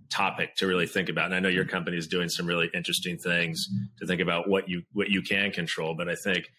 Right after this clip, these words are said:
when you look at overall C O two emissions globally, about ten percent of the fifty billion tons comes from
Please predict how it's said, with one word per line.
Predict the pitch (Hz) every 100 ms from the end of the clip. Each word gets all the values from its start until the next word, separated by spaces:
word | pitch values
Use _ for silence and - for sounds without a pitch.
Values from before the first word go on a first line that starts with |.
| _
when | 104
you | 110
look | 123
at | 113
overall | 104 98 95 95
C | - 95
O | 87
two | - 95
emissions | 90 90 - 87 85 - - - - -
globally, | 101 117 131 107 92
about | 92 90 92
ten | - 117
percent | 104 92 - 95 92
of | 90
the | 82
fifty | - 92 90
billion | 82 90 87 82
tons | - 85 80 -
comes | 90 82 80 - - - -
from | - 95 87 85